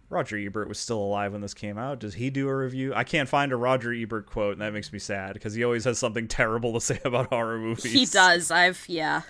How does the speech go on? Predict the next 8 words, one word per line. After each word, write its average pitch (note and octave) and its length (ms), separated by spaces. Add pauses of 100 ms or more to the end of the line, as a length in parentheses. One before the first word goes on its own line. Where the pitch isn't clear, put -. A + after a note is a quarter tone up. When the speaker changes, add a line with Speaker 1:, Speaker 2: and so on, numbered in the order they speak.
Speaker 2:
I've F3+ 120
noticed F3+ 320
that F#3+ 180
pattern. E3+ 420 (800)
Speaker 1:
In C#3 100
a C3+ 40
retrospective D#3+ 720
review, G#2+ 540